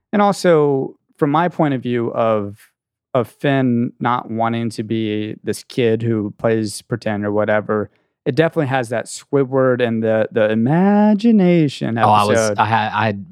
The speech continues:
Speaker 2: was
Speaker 1: Yeah.
Speaker 2: gonna talk about that to
Speaker 1: Dude,
Speaker 2: be like
Speaker 1: go for it. I'll, I'll, I'll chime in in a minute
Speaker 2: Yeah,
Speaker 1: if you got
Speaker 2: no.
Speaker 1: something you wanna say.
Speaker 2: That Squidward was just kind of the one that was, like,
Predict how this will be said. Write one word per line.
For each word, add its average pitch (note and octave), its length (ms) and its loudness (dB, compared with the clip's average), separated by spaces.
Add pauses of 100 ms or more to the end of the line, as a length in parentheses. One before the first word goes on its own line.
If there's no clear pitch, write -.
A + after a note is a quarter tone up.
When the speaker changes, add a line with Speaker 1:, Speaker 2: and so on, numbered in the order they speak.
Speaker 2:
was B2 140 2
Speaker 1:
Yeah. B2 80 2
Speaker 2:
gonna A2+ 140 2
talk A2 220 0
about G#2 240 0
that G2+ 120 0
to F3 80 4
Speaker 1:
Dude, E3 100 0
Speaker 2:
be A2 140 -2
like G#2 160 0
Speaker 1:
go A3+ 140 4
for D#3 180 0
it. - 200 -6
I'll, D#3 220 0
I'll, E3+ 340 0
I'll D#3+ 180 0
chime E3 280 -2
in D#3+ 160 -4
in C#3 120 -4
a B2+ 40 -2
minute B2 40 0
Speaker 2:
Yeah, E3 260 2
Speaker 1:
if A#2 80 -8
you C3 80 -2
got C3+ 200 2
Speaker 2:
no. D#3 60 0
Speaker 1:
something B2+ 240 -4
you A#2+ 80 -6
wanna A#2 140 -4
say. B2+ 360 0 (100)
Speaker 2:
That C3+ 200 -4
Squidward C#3+ 440 -2
was A#2 160 -4
just A2 160 -10
kind A#2+ 160 -4
of A2+ 40 -4
the A2+ 80 -2
one A2 220 0
that G#2 140 -2
was, G2+ 180 -6
like, G2+ 220 -4